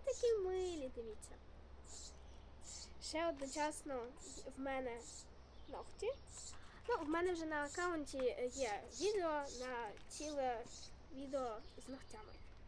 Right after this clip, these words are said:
Але от такі вони класні. Зараз будемо пробувати.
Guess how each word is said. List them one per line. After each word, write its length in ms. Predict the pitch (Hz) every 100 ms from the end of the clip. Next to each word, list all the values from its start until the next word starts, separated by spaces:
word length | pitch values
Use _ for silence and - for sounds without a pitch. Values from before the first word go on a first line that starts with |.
| - - - - - - - - - -
Але 300 | 233 320 539 - - - -
от 60 | 254
такі 280 | - 262 254
вони 240 | 233 226 220 254 - - - - - - - - - - - - - - - - - - - - - - - -
класні. 380 | 269 381 - 508 - - - - - - - - - - - - - - - - - - - - - -
Зараз 280 | 262 277 294
будемо 320 | 269 277 277
пробувати. 540 | 277 233 214 202 196